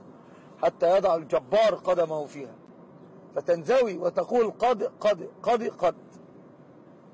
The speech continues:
قال الله تعالى: "كلما ألقي فيها فوج سألهم خزنتها ألم يأتكم نذير؟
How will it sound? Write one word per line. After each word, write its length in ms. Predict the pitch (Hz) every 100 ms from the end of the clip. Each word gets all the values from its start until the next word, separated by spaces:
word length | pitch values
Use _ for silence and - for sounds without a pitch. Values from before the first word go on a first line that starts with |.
| - - - - - - - - - - - - - - - -
قال 120 | 156
الله 200 | 165 190
تعالى: 320 | 180 185 202
"كلما 360 | 180 185 196 190
ألقي 240 | 185 180
فيها 160 | 175 190
فوج 300 | 208 202 175
سألهم 420 | - 160 180 185
خزنتها 480 | 170 156 208 208 175
ألم 140 | 185
يأتكم 360 | 175 160 175 175
نذير؟ 380 | 156 180 247